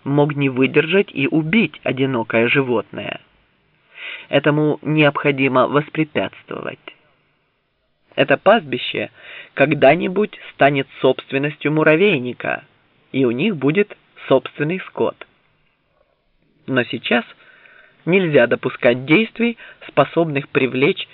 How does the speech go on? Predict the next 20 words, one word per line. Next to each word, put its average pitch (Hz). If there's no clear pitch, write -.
нежелательное 151
внимание. 131
Салда 147
вернулся 143
к -
своим 123
работникам, 131
предупреждая 143
низким 139
голосом, 131
что 127
они 147
не 156
должны 135
убивать 127
животных. 139
Нужно 165
дать 151
время 135
земле 135